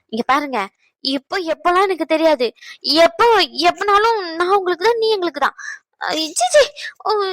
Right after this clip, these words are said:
நீ எனக்கு மட்டும்தான், எங்களுக்கெல்லாம் இல்ல. இவளை போ சொல்லு, போ சொல்லு ராம். இங்க பாருடி, அவர் எனக்கு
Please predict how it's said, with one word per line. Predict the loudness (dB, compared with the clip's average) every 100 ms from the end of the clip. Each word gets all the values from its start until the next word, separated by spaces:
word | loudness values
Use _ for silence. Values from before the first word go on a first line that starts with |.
| -6
நீ | -2 0 2
எனக்கு | 2 0
மட்டும்தான், | -2 0 0 -2 -6 -2 0
எங்களுக்கெல்லாம் | 4 4 4 2
இல்ல. | 2 -2 -2 -12 -12 _ -6 0
இவளை | 4 4 6
போ | 4
சொல்லு, | 4 2 2 -2 -16 -18 -18 -12 2
போ | 4 6 4
சொல்லு | 4 4
ராம். | 4 2 0 _ -6
இங்க | 0
பாருடி, | 2 4 2 0 -2 -4 -12 -8 0 2
அவர் | 2 0
எனக்கு | -2 -6